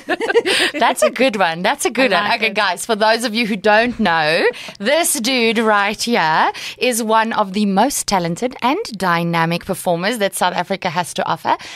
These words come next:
Speaker 1: having worked with several high-profile actors over the last few years, including John Cleese and Orlando Bloom.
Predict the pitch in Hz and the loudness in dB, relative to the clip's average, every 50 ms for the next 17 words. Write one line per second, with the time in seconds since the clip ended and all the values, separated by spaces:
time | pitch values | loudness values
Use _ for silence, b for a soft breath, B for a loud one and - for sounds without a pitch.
0 | B B B 226 226 233 226 220 226 214 214 208 - 185 180 165 190 285 427 - | B B B 0 0 0 2 2 2 2 0 0 -2 -2 0 0 2 0 -2 -4
1 | - - - - - 170 156 151 156 165 208 269 427 453 - - 202 175 170 170 | -8 -10 -10 -8 -4 -4 -4 -4 -2 0 0 0 0 0 0 0 0 2 2 0
2 | 170 - - 165 151 151 - - 165 151 156 160 160 147 - - - 196 262 294 | -2 -2 -2 -2 -2 -2 -2 -2 0 0 0 0 -2 -6 -6 -6 -4 -4 -4 -4
3 | - - B B B B B 214 202 202 202 196 196 196 190 - - - 214 208 | -6 -10 B B B B B -2 0 2 2 2 2 2 0 -2 -4 -4 -4 -2
4 | 185 190 185 185 240 262 - 226 240 - - 240 240 233 233 233 - - - 202 | 0 0 2 2 2 0 -2 -4 -4 -4 -2 -2 -2 0 -2 -2 -4 -8 -12 -14
5 | 185 - - 190 208 254 302 - - - 269 254 269 311 - - - - 240 269 | -8 -4 -2 0 0 0 0 -4 -6 -8 -8 -8 -8 -8 -10 -10 -4 0 2 4
6 | 311 320 311 311 339 392 427 427 - 330 - - 262 262 262 254 240 240 233 233 | 4 4 4 4 2 0 0 -2 -2 -2 0 2 2 2 4 4 2 2 2 2
7 | 233 233 226 190 220 208 208 202 185 190 202 233 285 | 0 0 0 0 0 2 2 2 2 0 0 0 -2